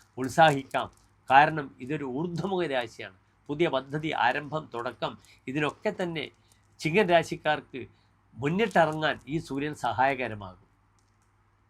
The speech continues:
പൂർവികമായ സ്വത്ത് നഷ്ടപ്പെടാതെ നോക്കണം. അനാവശ്യമായ വിവാദങ്ങൾ സ്വത്തിലൂടെ ഉണ്ടാകാം. തലത്തെ, തൻ്റെ, തൻ്റെ വലത്തെ കണ്ണിന് പ്രയാസങ്ങൾ വരാം. കുടുംബത്തിൽ വളരെയധികം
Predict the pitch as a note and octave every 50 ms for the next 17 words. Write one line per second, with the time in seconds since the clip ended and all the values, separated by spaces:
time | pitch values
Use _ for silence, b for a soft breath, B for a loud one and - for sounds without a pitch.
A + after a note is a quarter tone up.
0 | _ _ _ - F3 G#3+ A3 B3 A#3+ A#3 A3+ A3 A3 G3+ - G3 F#3+ - A3+ A3
1 | G3 E3+ - - G#3+ F3+ F#3+ F#3 F3+ F3+ F3 F3 E3+ D3 B2+ A#2 - - G#2 F#2+
2 | _ _ _ _ _ _ _ - C3+ D#3+ F3+ F#3+ F3 - F3+ F3 E3+ E3+ E3+ E3+
3 | D#3+ C#3 C3+ C#3 D3 D#3+ E3+ E3 E3+ D#3+ D#3+ - D#3 D3+ - F#3 F3+ E3+ D#3+ D#3+
4 | D#3 C#3+ B2+ A#2+ A#2+ B2 A#2 A#2 A2 A2+ G#2 F2 - _ _ _ C3 C3+ C#3+ C#3+
5 | C#3 - D#3+ C#3+ D3 - b b b b b _ - C#3+ C#3+ D#3+ E3+ F3 D#3+ -
6 | - _ _ _ - C#3+ D3+ D#3+ E3 D#3 D3 D3+ E3 F3 - G#3 G#3 G3+ - F3+
7 | F3 F3+ G#3 G#3 G3 G3+ - D#3+ E3 E3+ F3 D#3+ E3 D#3 D#3+ D3 B2+ B2 A#2+ A#2
8 | A#2 A2 F#2+ - _ _ _ _ _ _ F3+ F#3 G3+ G#3+ A3+ A#3+ A#3 - - A3+
9 | G#3 F3+ C#3+ D3 D#3 E3+ F3+ F3+ E3+ C#3+ D3+ D#3+ D#3 C4+